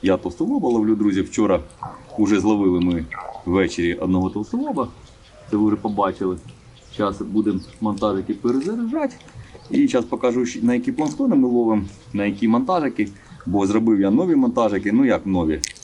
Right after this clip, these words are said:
чуть-чуть обновив, бо ті вже в мене там, вже трохи їх же трампель подгнив. І що відмічаю, що крім товстолоба, якого ми зловили,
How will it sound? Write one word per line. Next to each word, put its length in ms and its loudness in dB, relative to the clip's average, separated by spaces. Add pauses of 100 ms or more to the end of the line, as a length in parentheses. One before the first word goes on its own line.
(120)
чуть-чуть 320 2
обновив, 460 2
бо 200 0
ті 220 -2
вже 240 0
в 80 2
мене 280 0
там, 200 -2 (520)
вже 200 2
трохи 360 0
їх 160 0
же 100 -4
трампель 380 -2 (320)
подгнив. 560 2 (680)
І 180 4
що 180 2
відмічаю, 520 2
що 300 0
крім 260 2
товстолоба, 420 -2
якого 200 2
ми 140 2
зловили, 440 2